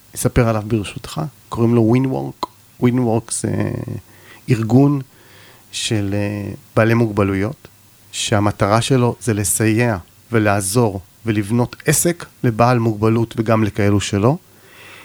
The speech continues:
אה, שזה בעיניי מעורר השראה ממקום אחר, כי בסופו של דבר, כל המטרה של המיזם הזה זה יזמות.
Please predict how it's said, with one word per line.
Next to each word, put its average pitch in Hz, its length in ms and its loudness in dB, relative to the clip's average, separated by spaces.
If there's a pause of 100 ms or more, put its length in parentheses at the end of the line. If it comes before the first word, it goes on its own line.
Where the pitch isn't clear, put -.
(460)
אה, 104 380 2 (260)
שזה 127 360 0
בעיניי 127 400 2
מעורר 110 320 0
השראה 117 360 0
ממקום 107 400 -4
אחר, 123 340 0 (140)
כי 117 240 -6 (120)
בסופו 117 420 -2
של 131 180 -2
דבר, 113 440 2 (240)
כל 127 160 4
המטרה 120 460 -2
של 117 180 -6
המיזם 107 440 -2
הזה 131 200 -8 (100)
זה 113 160 0
יזמות. 110 540 0